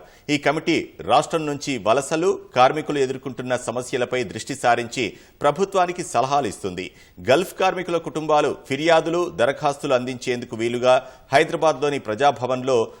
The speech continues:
ప్రవాసీ ప్రజావాణి పేరుతో ప్రత్యేకంగా కౌంటర్ ఏర్పాటు చేశారు.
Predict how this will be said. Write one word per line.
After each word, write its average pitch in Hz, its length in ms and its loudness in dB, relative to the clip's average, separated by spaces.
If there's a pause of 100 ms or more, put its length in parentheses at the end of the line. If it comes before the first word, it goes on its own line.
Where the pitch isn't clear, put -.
(220)
ప్రవాసీ 190 520 2
ప్రజావాణి 139 680 2
పేరుతో 117 440 -2
ప్రత్యేకంగా 131 640 -2
కౌంటర్ 127 420 -2
ఏర్పాటు 110 500 -4
చేశారు. 87 360 -2